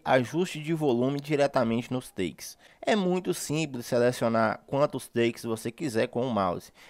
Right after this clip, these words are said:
Basta simplesmente você clicar com o botão direito numa área vazia fazer o laço e selecionar os seus takes. Pronto, eles já estão selecionados.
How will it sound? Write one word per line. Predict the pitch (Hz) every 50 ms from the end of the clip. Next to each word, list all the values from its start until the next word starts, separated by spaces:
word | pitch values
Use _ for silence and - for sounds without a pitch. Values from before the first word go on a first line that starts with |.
| - -
Basta | - - 180 196 214 - 175 160
simplesmente | - - 180 175 - 147 120 110 110 127 143 151 151 - 135
você | 131 147 147 139 - 160
clicar | - - 180 165 - - 135 160 180
com | - - 147
o | 139
botão | 123 113 110 - 113 110
direito | 104 98 98 104 107 107 104 - 104
numa | 107 110 107 101
área | 98 101 98 98 90
vazia | 90 95 95 95 - 143 151 131 107 - - - - _ _ - -
fazer | 214 214 180 151 127 127 143 170 180 165 -
o | - 127
laço | 120 117 135 151 160 147 123 - - - _
e | - 170 180
selecionar | - - 202 208 185 180 - - 196 175 156 165
os | 165 -
seus | 139 120 -
takes. | - - - - - - - - _ _ _ _ _ -
Pronto, | - 143 165 170 139 - 107
eles | 107 123 135 127 127
já | 147
estão | 160 165 - - - 175 208
selecionados. | - - 170 147 135 117 - 107 104 98 92 90 - - -